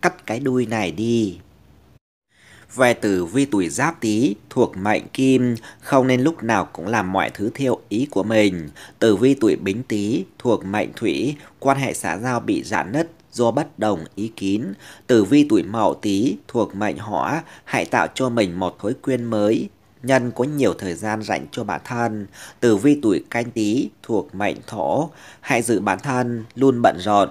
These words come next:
và đừng để cho sự buồn chán chiếm lấy thời gian. Tử vi tuổi Nhâm Tý thuộc mệnh Mộc, nên dành thời gian đọc sách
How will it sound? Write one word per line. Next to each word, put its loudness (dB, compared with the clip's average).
và -2
đừng -2
để -4
cho -4
sự -2
buồn 0
chán -4
chiếm -2
lấy -2
thời -2
gian. -4
Tử 4
vi 4
tuổi 0
Nhâm -2
Tý 0
thuộc -4
mệnh -4
Mộc, 4
nên 0
dành -2
thời -8
gian -2
đọc 0
sách -4